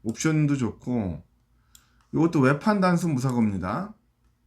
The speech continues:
이것도 뭐, 누유가 아니라 미세 누유 하나 찍혀 있어요. 그래서 캡티바 이 점 영 이더블유 엘티 고급형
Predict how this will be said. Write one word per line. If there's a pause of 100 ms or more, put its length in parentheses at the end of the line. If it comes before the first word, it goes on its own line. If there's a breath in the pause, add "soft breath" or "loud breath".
이것도
뭐,
누유가
아니라
미세
누유
하나
찍혀
있어요. (1400)
그래서
캡티바
이
점
영
이더블유
엘티
고급형